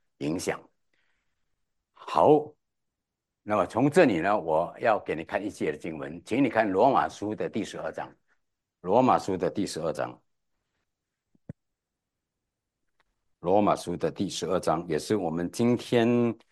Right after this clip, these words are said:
我们这个讲座会的一个 key 的这个 verse，罗马书的第十二章。在罗马书第十二章，我们看第一节跟第二节，请大家翻开之后，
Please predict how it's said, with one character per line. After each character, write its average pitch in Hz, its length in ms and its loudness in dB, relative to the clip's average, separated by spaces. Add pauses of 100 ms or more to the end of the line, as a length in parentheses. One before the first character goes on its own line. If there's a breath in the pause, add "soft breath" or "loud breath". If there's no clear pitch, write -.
(380)
我 76 160 -2
们 80 360 -2
这 101 200 -2
个 87 120 2
讲 - 300 -6
座 90 180 -2
会 92 140 2
的 71 160 -4
一 - 100 -12
个 85 140 0 (160)
key 107 480 2
的 76 160 -4
这 - 180 -8
个 80 140 2
verse， 80 400 2 (520)
罗 85 140 2
马 90 120 4
书 87 180 -4
的 80 100 -6
第 87 200 -4
十 - 160 -6
二 71 100 -2
章。 - 260 -10 (600)
在 101 160 6
罗 131 200 6
马 165 160 10
书 143 200 4
第 143 200 2
十 - 140 0
二 123 140 4
章， 123 200 2
我 90 120 -2
们 95 120 -4
看 101 240 0
第 123 120 -4
一 110 160 -4
节 87 240 -4
跟 92 200 0
第 98 200 -4
二 87 120 0
节， 80 160 -2
请 76 220 -6
大 98 160 2
家 90 160 -2
翻 113 240 -4
开 113 140 0
之 127 160 -4
后， 120 320 0